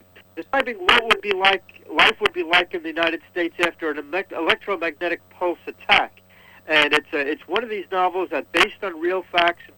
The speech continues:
terms of what could happen, if you read it, it keeps you up all night. It's something really to worry about. And, uh, we're also gonna be talking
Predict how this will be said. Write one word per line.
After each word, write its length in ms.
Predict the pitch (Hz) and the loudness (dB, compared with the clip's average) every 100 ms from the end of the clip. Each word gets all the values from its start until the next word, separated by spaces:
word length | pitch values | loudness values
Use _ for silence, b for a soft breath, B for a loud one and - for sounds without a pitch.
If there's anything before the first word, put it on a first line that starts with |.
| - | -8
terms 220 | 175 160 | -8 -8
of 100 | 131 | -4
what 220 | 151 175 | -4 -4
could 220 | - 202 | -4 -4
happen, 420 | 185 196 175 143 123 B B B - | -2 -2 -2 -8 -12 B B B -10
if 160 | 349 | -4
you 160 | 175 349 | -2 2
read 140 | 233 | 4
it, 140 | 233 170 | 4 -2
it 120 | - | -8
keeps 300 | 214 - - | -12 -12 -2
you 60 | |
up 180 | 175 - | -2 -2
all 300 | - 160 160 | -2 0 2
night. 300 | 160 165 147 - | 0 0 -4 -8
It's 100 | - | -8
something 240 | 190 - 156 | -8 -8 -8
really 360 | 160 160 147 | -6 -4 -4
to 60 | 143 | -2
worry 300 | 165 190 160 | 0 2 0
about. 320 | 123 127 139 B B B B B B | 2 0 0 B B B B B B
And, 220 | 165 165 | 2 4
uh, 120 | 180 170 | 4 4
we're 140 | 381 | 4
also 160 | 285 277 | 4 2
gonna 140 | 254 | -6
be 120 | 214 196 | -4 -2
talking 380 | 214 202 196 | 0 0 -4